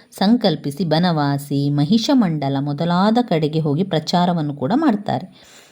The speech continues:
ಆದರೆ ಇವರು ನೇರವಾಗಿ ಬಂದು ನಾಡಿನಾದ್ಯಂತ ಧರ್ಮ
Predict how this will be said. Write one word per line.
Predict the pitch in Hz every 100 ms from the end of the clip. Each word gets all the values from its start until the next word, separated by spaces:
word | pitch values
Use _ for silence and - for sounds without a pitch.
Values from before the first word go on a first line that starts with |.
| _ - -
ಆದರೆ | 277 202 139 226 - _ -
ಇವರು | 294 311 294
ನೇರವಾಗಿ | 196 190 208 254 269 233 196 175 226
ಬಂದು | 226 165 165 156 214 240
ನಾಡಿನಾದ್ಯಂತ | 165 165 208 254 196 170 156 160 147 147 226 220 _ _ _ _ _ _ - -
ಧರ್ಮ | 156 175 220